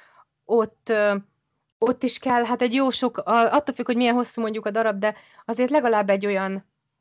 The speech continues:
hát egy tíz-húsz alkalom biztos kell lent a helyszínen, attól függ, hogy most tényleg mennyire összetett, csak most mondtam valamit, hogy, hogy végig menjünk, mert akkor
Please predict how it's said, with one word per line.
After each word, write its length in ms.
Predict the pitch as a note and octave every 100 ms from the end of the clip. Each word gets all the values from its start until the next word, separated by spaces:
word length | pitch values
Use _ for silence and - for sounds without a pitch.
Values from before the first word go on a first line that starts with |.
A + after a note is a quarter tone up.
| _
hát 380 | _ - A3+ A3+
egy 140 | G#3+ A3 _
tíz-húsz 540 | C4 A3+ - A3+ G3+ -
alkalom 460 | A3 G#3+ A3 A3
biztos 360 | A#3+ A#3 F#3 -
kell 180 | G3 F#3
lent 220 | F#3 F#3
a 40 |
helyszínen, 500 | F3+ F#3 - F#3+ F3+
attól 220 | F#3+ G3 -
függ, 100 | F#3+
hogy 120 | F3+
most 140 | F3
tényleg 240 | F#3+ E3+ F3+
mennyire 280 | F3+ F3
összetett, 420 | F#3 F#3 F#3 F#3 -
csak 140 | -
most 180 | G3 -
mondtam 380 | G#3 F3 E3+ F3
valamit, 400 | F3 E3+ E3+ -
hogy, 220 | F3+ - - - - -
hogy 380 | - F3 E3+ -
végig 360 | A#3 A#3 G3+ G3+
menjünk, 500 | G#3 G3 G3 G3 G3+
mert 240 | G3+ G3
akkor 460 | G#3 - G#3 G3+